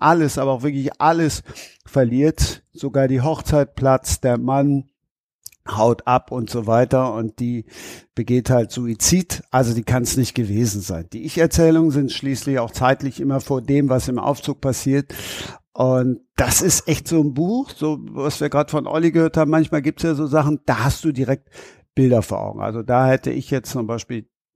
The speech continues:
wirklich sofort eine Verfilmung vor Augen. Jede einzelne Szene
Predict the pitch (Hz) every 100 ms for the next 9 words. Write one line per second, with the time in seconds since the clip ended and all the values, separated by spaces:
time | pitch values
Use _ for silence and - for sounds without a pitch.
0 | _ _ 117 120 123 110 120 110 127 120
1 | - 117 110 127 110 151 156 147 123 143
2 | 107 123 127 123 123 143 139 104 131 139
3 | - 139 127 127 - 143 143 143 -